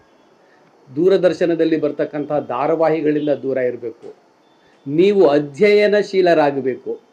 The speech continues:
ಅಧ್ಯಯನ ಮುಖಿಗಳಾಗದೆ ನೀವು ನಿಮ್ಮ ಸಾಧನೆಯನ್ನ ಮಾಡ್ಕೊಳ್ಳೋದಕ್ಕೆ ಸಾಧ್ಯ ಆಗೋದಿಲ್ಲ. ಹಾಗಾಗಿ ನಿಮ್ಮ ಶಿಕ್ಷಕರು ಹೇಳುವ ಪಾಠಗಳನ್ನ ನೇರವಾಗಿ ಅಧ್ಯಯನ ಮಾಡಿ, ಹಾಗೆಯೇ ಪುಸ್ತಕಗಳಲ್ಲಿ ಇರ್ತಕ್ಕಂತಹ ಜ್ಞಾನವನ್ನ ನಿಮ್ಮ ತಲೆಗೆ ತುಂಬಿಕೊಳ್ಳಿ.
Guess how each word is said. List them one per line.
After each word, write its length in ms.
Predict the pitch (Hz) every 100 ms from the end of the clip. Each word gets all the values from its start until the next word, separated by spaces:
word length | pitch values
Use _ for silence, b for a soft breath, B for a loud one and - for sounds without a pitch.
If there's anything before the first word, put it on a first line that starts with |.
| b b
ಅಧ್ಯಯನ 640 | 139 143 143 202 202 196
ಮುಖಿಗಳಾಗದೆ 1120 | 170 165 170 226 214 208 180 156 160 175 160 - - _ _ 139
ನೀವು 260 | 139 143
ನಿಮ್ಮ 220 | 143 135
ಸಾಧನೆಯನ್ನ 580 | 131 131 143 151 156 135
ಮಾಡ್ಕೊಳ್ಳೋದಕ್ಕೆ 800 | 131 127 127 123 127 - 202 214 B B -
ಸಾಧ್ಯ 380 | 123 131 180
ಆಗೋದಿಲ್ಲ. 580 | 151 117 113 113 104 95 _ _ _ b -
ಹಾಗಾಗಿ 580 | 127 127 139 160 147 - B B 143
ನಿಮ್ಮ 180 | 135 131
ಶಿಕ್ಷಕರು 680 | - 185 - 190 180 170
ಹೇಳುವ 520 | 160 147 147 139 131
ಪಾಠಗಳನ್ನ 760 | 131 135 135 147 135 143 139 135 127 _ _ _ _ _
ನೇರವಾಗಿ 640 | 127 139 147 135 135 131 127
ಅಧ್ಯಯನ 380 | 123 143 139
ಮಾಡಿ, 420 | 139 135 143 147 147 b b
ಹಾಗೆಯೇ 500 | 127 143 151 151 139 - _
ಪುಸ್ತಕಗಳಲ್ಲಿ 840 | 220 - - 202 175 156 143 143 139
ಇರ್ತಕ್ಕಂತಹ 800 | - 139 139 131 135 135 135 127
ಜ್ಞಾನವನ್ನ 460 | 135 139 135 135 135
ನಿಮ್ಮ 280 | 135 131
ತಲೆಗೆ 440 | 123 - 135 156 156
ತುಂಬಿಕೊಳ್ಳಿ. 600 | 147 135 - 143 147